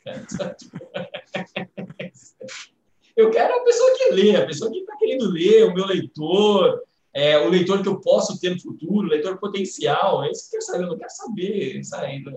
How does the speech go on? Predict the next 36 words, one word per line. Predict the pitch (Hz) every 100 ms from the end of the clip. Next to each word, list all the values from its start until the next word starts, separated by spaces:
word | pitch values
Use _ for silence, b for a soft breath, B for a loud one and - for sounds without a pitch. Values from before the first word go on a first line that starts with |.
| - _ _ _ -
É, | 123 123 127 131 - 185 - _ _ _ _ _
cara, | - 170 - - - - - - - -
eu | 151 151
tenho | 233 220
um |
leitor | 185 - 170 202 151
aí, | 151 180 117 - - _ -
um |
cara | 143 156
bem | 151 180
bacana, | 165 - 175 196
ele | 151
compra | 190 190 165
todas | 165 147
as |
minhas | 160 165
edições | 170 190 202
e | 233
ele | 233
escaneia, | - 262 233 156
ele | 131
gosta | 151 156 -
de | 180
digitalizar. | 185 202 220 196 160 - - - _ _ _ -
Eu | 151 123
a-, | 139 - -
eu | 127 165 220
acho | 156 180 -
que | 220
ele | 226
não | 226 220 196 - - -
expõe | 147 - 180 196
na | 202
internet, | 220 214 175 135 -
mas | 127 131
ele | 151